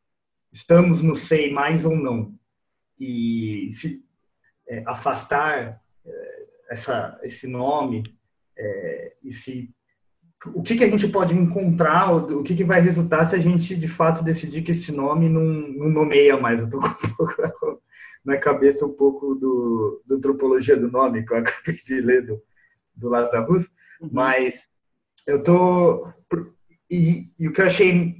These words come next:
Speaker 1: mais interessante agora, é,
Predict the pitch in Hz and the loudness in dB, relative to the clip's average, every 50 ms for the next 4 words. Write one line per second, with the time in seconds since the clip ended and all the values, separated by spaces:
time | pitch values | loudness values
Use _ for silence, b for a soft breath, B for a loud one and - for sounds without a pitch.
0 | - _ _ _ - 151 151 156 185 190 202 190 170 190 165 151 135 135 - - | -16 _ _ _ -8 -2 0 0 0 0 -2 -2 0 0 4 4 4 2 2 -4
1 | 135 131 120 - - 123 117 113 113 - - 123 127 123 120 131 127 120 117 110 | -4 -4 -4 -8 -8 -8 -8 -8 -8 -10 -10 -8 -8 -4 0 2 2 2 2 0
2 | 107 101 - - _ _ _ _ - 107 104 98 95 92 82 - | -2 -4 -6 -16 _ _ _ _ -14 -12 -10 -10 -12 -12 -14 -16